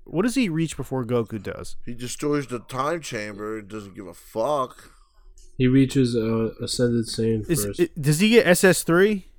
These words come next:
Speaker 3: No.
Speaker 1: before?
Speaker 2: No, he skips, he skip-, 'cause, all right, so he skips over it because it's not a pure, true, like, form that you can master.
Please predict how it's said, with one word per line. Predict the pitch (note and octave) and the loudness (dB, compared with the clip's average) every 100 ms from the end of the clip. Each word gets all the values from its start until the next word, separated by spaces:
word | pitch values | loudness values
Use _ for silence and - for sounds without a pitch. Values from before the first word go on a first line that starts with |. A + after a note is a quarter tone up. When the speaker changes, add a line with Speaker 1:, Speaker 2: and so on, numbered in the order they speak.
| - | -12
Speaker 3:
No. | C3+ A2+ G#2+ G2+ G2 _ _ _ _ - - | -4 -2 -2 -4 -8 _ _ _ _ -20 -10
Speaker 1:
before? | C#3 F3 F#3 G3 F#3 - - - - - - | -8 0 2 2 -2 -14 -20 -20 -20 -20 -8
Speaker 2:
No, | D#3+ C#3+ | -4 -2
he | D3+ | -4
skips, | C#3+ F3 D#3+ D3 | -6 -6 -6 -4
he | D3+ | -4
skip-, | C#3+ D#3+ - | -4 -8 -6
'cause, | - C#3+ - | 2 2 4
all | C3 B2+ | 6 6
right, | F#2 - | 4 0
so | A#2+ G#2 | 0 2
he | B2 | 0
skips | C3 - D3+ - | 0 2 2 6
over | C#3 B2 A2 | 6 8 2
it | - | 0
because | G#2 A2 G#2+ | -4 -2 -4
it's | G#2+ | -8
not | A2 A2+ A2+ - - - - | -2 0 0 -4 -20 -20 -6
a | G#2 | -6
pure, | - - - A2 A2 G#2+ G#2 G2 - - - _ - | 2 2 4 0 2 2 2 0 -6 -20 -20 _ -20
true, | - G#2 A2 A2 G#2+ G#2 G2+ F#2 | -12 -2 0 2 0 0 -4 -6
like, | F2+ G2+ | -6 -8
form | - G#2 G#2+ G2+ | -8 0 0 0
that | F#2+ | -6
you | G2 G2 | -8 -10
can | G2 F#2 | -10 -8
master. | F#2 F#2 F#2+ - C2 | -6 -6 -6 -8 -10